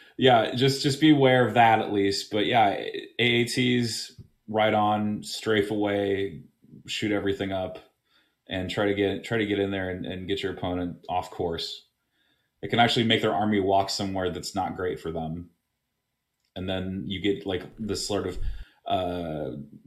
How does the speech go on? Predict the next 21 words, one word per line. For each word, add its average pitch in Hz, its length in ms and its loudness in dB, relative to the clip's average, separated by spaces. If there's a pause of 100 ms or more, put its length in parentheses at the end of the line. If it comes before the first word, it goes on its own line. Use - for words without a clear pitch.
(160)
pile-on 107 460 4
effect 101 360 -2
over 92 300 -2
a - 40 -8
course 101 240 -2
of 90 80 -6
turns 92 320 -4
where 87 80 -2
your 87 100 -2
opponent 87 380 -4
is 80 120 -6
forced - 360 -6
further 92 220 -4
and 87 120 -6
further 87 240 -4
away 90 200 -2
from 90 180 -8
where 87 120 -4
their 87 120 -4
army 87 220 -4
would 87 420 -6